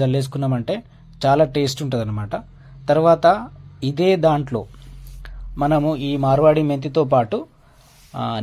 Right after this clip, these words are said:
నెయ్యి అనమాట, మంచి ప్యూర్ నెయ్యిని తీసుకొని ఒక రెండు వందల ఎంఎల్, ఓకేనా? ఒక డబ్బా వచ్చేసి మీరు చూడొచ్చు అనమాట, ఇక్కడ పైన చూపిస్తున్న డబ్బా ఒక టూ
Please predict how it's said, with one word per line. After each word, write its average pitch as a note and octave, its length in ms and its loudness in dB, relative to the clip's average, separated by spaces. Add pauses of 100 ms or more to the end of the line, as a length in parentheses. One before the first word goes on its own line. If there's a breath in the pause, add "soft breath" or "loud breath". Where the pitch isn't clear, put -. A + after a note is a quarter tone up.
నెయ్యి F3 300 0
అనమాట, A#2+ 300 -4 (320)
మంచి E3 380 -4 (440)
ప్యూర్ D#3 320 -4
నెయ్యిని C#3 380 0
తీసుకొని C3 420 -2 (180)
ఒక C3+ 140 -6 (120)
రెండు C3 220 -2
వందల C#3 300 -4
ఎంఎల్, C3 240 -2 (680)
ఓకేనా? C3 300 -4 (580 soft breath)
ఒక B2+ 120 -4 (300)
డబ్బా B2+ 260 0 (120)
వచ్చేసి D3+ 360 -2 (100)
మీరు D3 140 -2 (120)
చూడొచ్చు C3+ 340 0
అనమాట, C3+ 300 -2
ఇక్కడ B2+ 140 -2 (100)
పైన C3 240 0
చూపిస్తున్న C3+ 500 -4
డబ్బా A#2 260 -4
ఒక C3+ 160 -6
టూ B2+ 60 -4